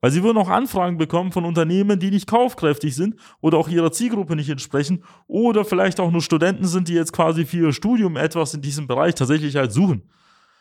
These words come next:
Und der größte Teil hat ja schon vor allem irgendeinen Lieferanten, hat schon einen, mit dem sie zusammenarbeiten. Und sie müssen jetzt schauen,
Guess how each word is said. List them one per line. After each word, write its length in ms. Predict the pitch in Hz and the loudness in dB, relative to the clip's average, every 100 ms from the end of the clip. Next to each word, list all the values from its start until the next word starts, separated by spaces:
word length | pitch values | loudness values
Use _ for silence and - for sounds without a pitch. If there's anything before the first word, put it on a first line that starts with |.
| _ | _
Und 100 | 127 | -2
der 80 | 160 | 0
größte 460 | 160 285 311 233 185 | 2 2 2 -2 0
Teil 360 | 170 202 247 - _ | 2 2 -2 -10 _
hat 260 | - 254 - | -4 -2 0
ja 160 | 262 | 0
schon 280 | - 208 165 | 2 0 0
vor 220 | 117 151 110 | -2 0 2
allem 320 | 151 151 123 _ _ _ | 2 0 -4 _ _ _
irgendeinen 760 | 156 196 190 120 170 170 151 | 0 0 2 2 2 2 0
Lieferanten, 840 | 151 143 151 143 156 160 139 139 123 | -2 0 0 2 0 -2 -8 -8 -2
hat 200 | 220 - | -4 0
schon 180 | 220 175 | -2 0
einen, 320 | 131 170 160 | 0 0 -2
mit 140 | 147 | 0
dem 160 | 160 151 | 0 0
sie 100 | 143 | -4
zusammenarbeiten. 840 | 147 151 151 143 143 147 147 151 - - _ | 0 0 2 2 4 2 0 -4 -10 -16 _
Und 160 | 127 139 | -4 -2
sie 180 | 190 | 0
müssen 380 | 277 254 220 196 | 2 2 0 0
jetzt 180 | 175 160 | -2 -2
schauen, 420 | - 151 190 254 | 2 2 2 0